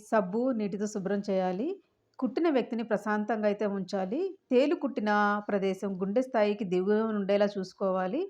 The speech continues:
వెంటనే వైద్య సహాయం అయితే తీసుకోవాలండి. తేలు కుట్టినప్పుడు ఇది విషపూరితమా లేదా అని వెంటనే గుర్తించడం అయితే కష్టం కాబట్టి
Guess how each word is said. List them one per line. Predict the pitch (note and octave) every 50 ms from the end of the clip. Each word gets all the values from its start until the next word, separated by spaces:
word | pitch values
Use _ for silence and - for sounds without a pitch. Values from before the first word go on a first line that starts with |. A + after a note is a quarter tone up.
| - _ _ _ _ _ _ -
వెంటనే | G3 G#3+ G#3+ G#3+ G#3+ D4 D4+ D#4
వైద్య | C#4+ A#3+ A3+ G#3 F#3+ A#3+
సహాయం | A#3 - A3 G3 G#3+ G#3+ G#3 G3+
అయితే | G#3 G#3 G#3+
తీసుకోవాలండి. | A3 - G#3 G3 F#3 - _ - F#3+ F#3 F#3 F#3 F3+ F#3 A3 C4
తేలు | - - A3 A#3+ C#4 D#4
కుట్టినప్పుడు | D4 D4+ - - B3 B3 A3 - A#3+ A#3+
ఇది | A3+ G#3+
విషపూరితమా | G3 F#3+ F#3+ - G#3 - B3 A#3+ - A#3+ A3 A3 A3 G#3+
లేదా | G3+ G3 F#3+ F3+ G3 F#3+
అని | G3 F#3+ F#3+
వెంటనే | F3+ F3+ E3+ E3 F#3+ A3 A3+
గుర్తించడం | F#3 F#3+ F3 G#3 G3 F3+ G3 G3+ F#3+ G3
అయితే | F#3+ F#3+ - G3
కష్టం | F#3+ - F3+ - - A3+ G#3+ G3
కాబట్టి | G#3 G3+ G3 F#3+ G#3 G3+ - C#4+